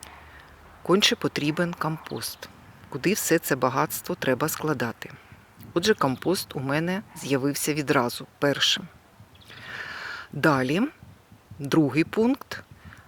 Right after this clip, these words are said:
потрібні доріжки. І навіть не просто доріжки, стежинки, а автобани, якими можна пройти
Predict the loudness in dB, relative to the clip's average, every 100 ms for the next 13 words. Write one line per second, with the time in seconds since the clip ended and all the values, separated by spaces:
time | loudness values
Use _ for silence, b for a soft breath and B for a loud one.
0 | B B B -14 -4 -2 2 2 4 4
1 | 4 2 4 4 4 0 -12 -16 -20 -20
2 | -20 -20 -20 -20 B B 0 6 6 6
3 | -2 0 6 6 6 2 4 2 2 0
4 | 0 -6 -2 0 0 -2 -6 -10 -12 -14
5 | B B B 2 2 4 4 2 6 4
6 | 4 -2 -12 -20 -20 B B -2 0 2
7 | 4 6 6 4 2 2 0 2 0 2
8 | 2 2